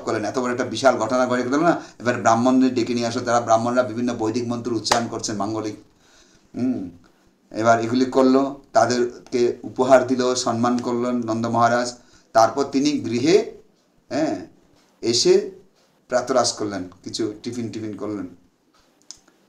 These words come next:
হ্যাঁ, কৃষ্ণ বিচ্ছেদের ফলে অসুখী হওয়ার কারণে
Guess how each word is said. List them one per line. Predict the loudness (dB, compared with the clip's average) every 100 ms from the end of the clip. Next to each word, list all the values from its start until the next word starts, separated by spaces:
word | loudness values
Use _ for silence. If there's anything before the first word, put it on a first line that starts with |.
| _ _ _ -12
হ্যাঁ, | -10 -10 -6
কৃষ্ণ | -4 0 2
বিচ্ছেদের | 2 0 0 -2 0
ফলে | 2 4
অসুখী | 4 2 0 2
হওয়ার | 4 4
কারণে | 4 2 4 2 -2